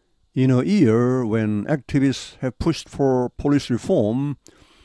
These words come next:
they worry that not enough attention has been paid to the systemic inequities of American life. In a year, 일 년간에,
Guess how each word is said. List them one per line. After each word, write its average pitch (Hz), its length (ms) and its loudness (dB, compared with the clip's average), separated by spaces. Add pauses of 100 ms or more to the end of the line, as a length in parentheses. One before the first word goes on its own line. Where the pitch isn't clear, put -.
(140)
they 165 140 2
worry 156 400 6
that 110 260 0
not 107 360 -2
enough 135 400 0
attention 127 800 0
has 120 240 -2
been 104 220 -2
paid 113 440 -2
to 107 460 -2 (180)
the 113 100 -8
systemic 123 520 0
inequities 131 760 0 (200)
of 123 180 -2
American 123 420 2
life. 117 480 -4 (1500)
In 143 120 2
a 151 100 4
year, 156 400 4
일 175 220 0
년간에, 120 600 0